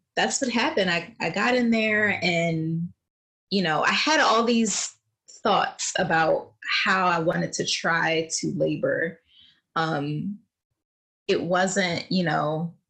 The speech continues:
the, the spontaneous labor like I had always envisioned, you know. Um, but I was like, "You know what?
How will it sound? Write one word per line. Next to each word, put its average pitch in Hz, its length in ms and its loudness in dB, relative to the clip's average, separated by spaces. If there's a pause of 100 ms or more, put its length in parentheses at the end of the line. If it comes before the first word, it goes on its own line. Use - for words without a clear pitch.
(120)
the, 156 240 2 (180)
the 156 460 2
spontaneous 165 920 -2
labor 156 420 2
like 151 240 -2
I - 60 0
had 156 180 -4
always 147 460 0
envisioned, 151 800 -2 (320)
you 160 160 -2
know. 151 480 -2
Um, 147 580 -2 (1400)
but 175 140 0
I 170 100 4
was 175 160 2
like, 165 200 0
"You 185 80 2
know 185 180 2
what? 180 200 2